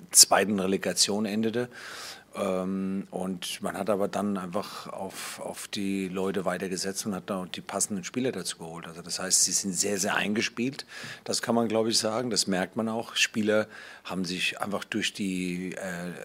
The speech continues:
Erfolge, dass sie zweimal jetzt Richtung Europa gegangen sind, ähm, auch weiterentwickelt. Und, äh, das macht sie ein Stück sicher. Ähm, sie arbeiten sehr, sehr gut zusammen, äh, treten als Mannschaft sehr, sehr gut auf,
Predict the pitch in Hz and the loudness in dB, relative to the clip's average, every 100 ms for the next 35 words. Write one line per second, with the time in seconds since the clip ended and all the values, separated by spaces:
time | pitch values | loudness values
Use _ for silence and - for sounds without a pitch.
0 | - - - 104 110 110 98 95 - - | -6 -2 4 4 4 2 0 2 2 2
1 | 98 98 95 92 - 101 - 95 90 87 | 2 0 0 0 -2 -2 -4 -4 -4 -2
2 | 92 113 104 104 107 110 110 113 - - | 0 0 0 0 0 0 0 -2 -10 -14
3 | - - - 110 95 98 - 82 95 95 | -14 -12 -8 -6 -4 -4 -4 4 8 8
4 | 107 110 107 117 127 120 92 95 - - | 8 4 4 2 4 2 0 -4 -6 -6
5 | 95 90 95 - 101 90 - 110 95 90 | -4 -2 0 2 0 0 2 2 2 -2
6 | - 92 - 98 85 113 120 123 104 92 | -2 -2 0 0 2 2 2 -4 -6 -6
7 | 92 95 95 90 - 98 92 90 92 - | -8 -8 -10 -10 -8 -6 -4 -4 -6 -10
8 | - - - - - - 85 117 117 117 | -16 -16 -16 -18 -4 2 6 6 6 6
9 | 120 107 107 113 113 107 113 104 95 92 | 6 6 4 2 2 4 4 2 0 -4
10 | 92 - 98 92 90 101 101 117 - 113 | -6 -4 -2 0 -2 0 0 0 0 0
11 | 98 107 110 101 95 113 - - - | 0 0 0 2 0 -2 -4 -10 -12